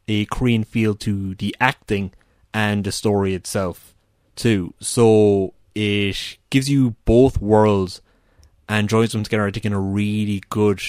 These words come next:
package at the end of the day. It kind of takes the strengths of both to then off balance maybe sometimes what might be considered weaknesses of the other. And yeah, in terms of film, it's really good to see things coming together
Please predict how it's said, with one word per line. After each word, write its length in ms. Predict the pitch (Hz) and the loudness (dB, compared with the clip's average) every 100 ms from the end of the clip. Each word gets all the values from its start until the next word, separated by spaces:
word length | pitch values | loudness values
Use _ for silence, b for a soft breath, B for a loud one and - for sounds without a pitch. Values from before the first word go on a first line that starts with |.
| - | -6
package 360 | - 107 - 95 | -2 -2 -2 -8
at 120 | 82 | -8
the 140 | 98 | -10
end 220 | 90 104 101 | -6 -6 -4
of 60 | |
the 80 | 98 | -6
day. 320 | 92 95 107 | -6 -4 -2
It 80 | 123 | -4
kind 220 | - 113 | -2 -2
of 60 | 107 | -2
takes 300 | - 107 - | 0 -2 -4
the 140 | - | -6
strengths 440 | 101 - 127 123 - | -6 -2 0 0 -2
of 120 | 98 | 0
both 420 | 120 120 104 - - b b b b | 4 6 4 0 -12 b b b b
to 300 | - 107 101 | -4 -2 -2
then 240 | 95 107 101 | 0 0 0
off 300 | 107 104 101 | 4 4 4
balance 300 | 104 98 92 | -2 -6 -4
maybe 380 | 107 104 101 101 | -2 0 0 -2
sometimes 560 | - 104 107 101 98 95 | -2 -2 0 0 0 -2
what 200 | 95 95 | -4 -2
might 180 | 98 | -4
be 80 | - | -6
considered 340 | - - 98 92 | -10 -6 -4 0
weaknesses 640 | 110 135 120 - 101 92 | 2 2 -2 -2 -4 -4
of 280 | - 98 92 | -4 -4 -2
the 140 | 95 | 0
other. 280 | 113 101 87 - b b b b | 2 2 -2 -8 b b b b
And 720 | 104 101 101 101 98 95 92 - _ _ _ _ _ _ - | -6 -4 -2 -2 -2 -4 -6 -12 _ _ _ _ _ _ -10
yeah, 100 | 98 | -10
in 80 | 101 | -6
terms 240 | 127 123 | -2 -2
of 100 | 110 | -4
film, 180 | 113 110 | -6 -6
it's 120 | 101 | -8
really 560 | 101 104 117 123 123 117 | -6 0 0 0 0 -2
good 280 | 101 110 - | 0 0 -2
to 100 | 101 | -6
see 500 | - 113 107 95 - | -4 0 0 -2 -8
things 440 | - 117 110 104 - | -4 0 0 0 -4
coming 340 | - 117 117 | -2 2 2
together 560 | - - 104 104 110 | 0 -2 0 2 2